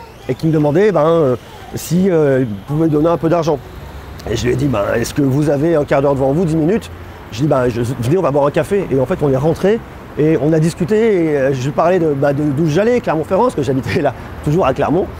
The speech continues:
Et elle me dit, « Ah, mais je connais, pas loin, il y a la Bourboule. Quand j'étais petite, je faisais des cures. » Et tu vois, c'est, euh, c'est des rencontres inattendues. C'est le fait de savoir prendre le temps de rencontrer l'autre.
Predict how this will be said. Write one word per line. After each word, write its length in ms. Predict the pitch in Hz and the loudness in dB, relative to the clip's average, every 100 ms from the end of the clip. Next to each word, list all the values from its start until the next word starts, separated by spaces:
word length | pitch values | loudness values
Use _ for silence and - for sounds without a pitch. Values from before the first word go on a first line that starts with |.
| - - - - | -14 -14 -6 0
Et 20 | |
elle 80 | 196 | 0
me 60 | |
dit, « 80 | 214 | 2
Ah, 60 | 523 | 2
mais 60 | 349 | 0
je 80 | - | 0
connais, 240 | 294 302 | 0 2
pas 160 | - 226 | 2 2
loin, 160 | 240 | 2
il 60 | 262 | 2
y 40 | |
a 40 | 202 | 2
la 80 | 185 | 2
Bourboule. 480 | 180 190 247 254 233 | 2 2 2 0 0
Quand 80 | |
j'étais 160 | 175 165 | 0 0
petite, 160 | 160 175 | -2 0
je 60 | |
faisais 100 | 180 | 0
des 80 | 170 | 0
cures. » 220 | - 277 - - - - | 0 -2 -4 -16 -4 -4
Et 80 | |
tu 100 | - | 0
vois, 200 | 247 294 320 - - | 0 0 -4 -14 -14
c'est, 340 | - 196 180 | -4 -2 2
euh, 120 | 180 165 | 0 0
c'est 160 | 180 | 0
des 80 | 185 | 2
rencontres 420 | 196 196 220 - | 0 0 -4 0
inattendues. 460 | 208 202 190 208 269 | 0 2 2 2 2
C'est 100 | 170 | 0
le 60 | |
fait 100 | 165 | -2
de 60 | 196 | -2
savoir 220 | 202 196 | 2 0
prendre 320 | - 190 240 | -2 -2 2
le 120 | 226 220 | 2 2
temps 160 | 226 | 2
de 60 | 202 | 2
rencontrer 420 | 185 175 180 180 | 0 0 0 2
l'autre. 220 | 190 269 | 0 -2